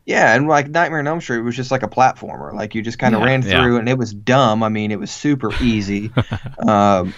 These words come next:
Speaker 1: but, just, I mean, at least, you know, there was, like, a,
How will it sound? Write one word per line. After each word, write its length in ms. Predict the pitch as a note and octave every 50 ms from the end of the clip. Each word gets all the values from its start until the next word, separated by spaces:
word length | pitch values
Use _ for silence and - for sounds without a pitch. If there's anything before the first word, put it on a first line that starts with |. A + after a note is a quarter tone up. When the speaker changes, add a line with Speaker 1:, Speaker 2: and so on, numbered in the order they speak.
| - - - -
Speaker 1:
but, 440 | B2 A#2 G#2 B2 A2+ A2 A2 - - _ _ _ _ _ _ _ _ _ _ _ _ _
just, 140 | - A#2 A#2+ - _ - -
I 120 | - A2+ A#2
mean, 380 | B2 B2 B2 A#2 A2 G#2 - _ _ _ _ _ -
at 120 | A2 A2
least, 380 | A#2 C3+ D#3+ F#3 - - - -
you 120 | C3 D3
know, 180 | C#3 A#2+ A#2+ B2
there 120 | B2 A#2+
was, 140 | A#2+ B2 A#2
like, 160 | A#2+ A2+ - A#2
a, 440 | G#2 G2+ G#2 G2+ G2 G2 G2 G2